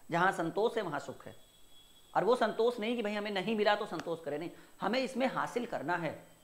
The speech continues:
उस लेवल तक जाना है और आपको एक बेहतर कॉन्सेप्ट, ठीक है। अ, वैशु ठीक है, द्विवेदी,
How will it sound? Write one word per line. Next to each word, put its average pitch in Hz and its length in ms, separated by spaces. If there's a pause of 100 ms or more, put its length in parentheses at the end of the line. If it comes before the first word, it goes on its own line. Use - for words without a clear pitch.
(320)
उस 202 160
लेवल 185 240
तक 196 180
जाना 156 320
है 196 180
और 190 120
आपको 165 260
एक 185 160
बेहतर 147 300
कॉन्सेप्ट, 156 500 (2250)
ठीक 214 140
है। 185 100 (1000)
अ, 123 180
वैशु 151 640 (640)
ठीक 147 160
है, 127 60
द्विवेदी, 123 400